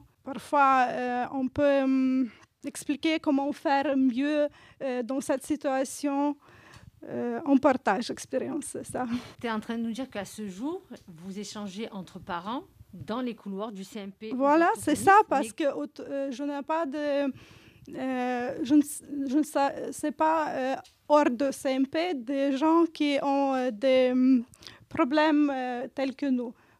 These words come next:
Speaker 1: Voilà, c'est, on rencontre les gens, voilà, au, au cabinet. <laughs>
Speaker 2: Mais vous n'êtes pas, du coup, là, en ce moment, j'ai entendu dire, euh, que vous étiez peut-être en train de construire un groupe d'entraide, c'est ça ?
Speaker 1: On aimerait bien, euh, d'avoir, euh,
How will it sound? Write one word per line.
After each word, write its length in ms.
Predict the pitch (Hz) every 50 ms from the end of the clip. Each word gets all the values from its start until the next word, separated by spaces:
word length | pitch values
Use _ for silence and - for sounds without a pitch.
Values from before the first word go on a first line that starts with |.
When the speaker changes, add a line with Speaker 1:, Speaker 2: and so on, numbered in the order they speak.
| _
Speaker 1:
Voilà, 320 | 254 240 247 240 240 240 254 - 277
c'est, 280 | - - - - - 277
on 180 | 262 269 277
rencontre 520 | 269 269 277 262 - 285 285 277 - - 269
les 160 | 262 269 269
gens, 260 | 240 277 277 285 277
voilà, 360 | 247 240 233 233 240 226 - -
au, 340 | 254 240 233 - - - 269
au 40 | 262
cabinet. 460 | - 339 285 233 302 302 254 208 226 254 302 311 302 285 262 262
<laughs> 340 | 240 - _ - - -
Speaker 2:
Mais 100 | 226 233
vous 140 | 220 185 220
n'êtes 200 | 233 226 214 -
pas, 340 | - 302 311 320 330 320 302
du 160 | 220 220 247
coup, 260 | - - - - 302
là, 160 | 285 254 247 240
en 60 | 233
ce 200 | - - - 233
moment, 360 | 233 226 233 247 262 285 330 - -
j'ai 260 | - - - 196 185
entendu 440 | 185 196 196 - 202 202 185 214 202
dire, 380 | 180 208 226 262 269 - - - - -
euh, 580 | 214 202 202 196 196 190 190 190 190 185 185 185
que 120 | - - 214
vous 280 | 208 185 202 220 196
étiez 240 | 214 196 - - 247
peut-être 320 | 214 - 220 247 240 - 214
en 60 | 208
train 100 | 233 220
de 60 | 208
construire 520 | - - 240 226 - - - - 285 254
un 140 | 240 226 220
groupe 400 | 196 190 185 226 302 320 311 - - - _ _ _ _ -
d'entraide, 560 | 160 151 214 220 240 233 - - 262 269 254 -
c'est 180 | - - 214
ça ? 200 | - 226 240 285 - _ _ _ _
Speaker 1:
On 120 | 262 269 247
aimerait 340 | 254 262 247 247 240 247 254
bien, 220 | 226 240 339 370
euh, 460 | 370 320 294 269 247 240 226 233 -
d'avoir, 480 | 220 208 262 247 254 269 254 254 247 240
euh, 280 | 233 233 233 226 -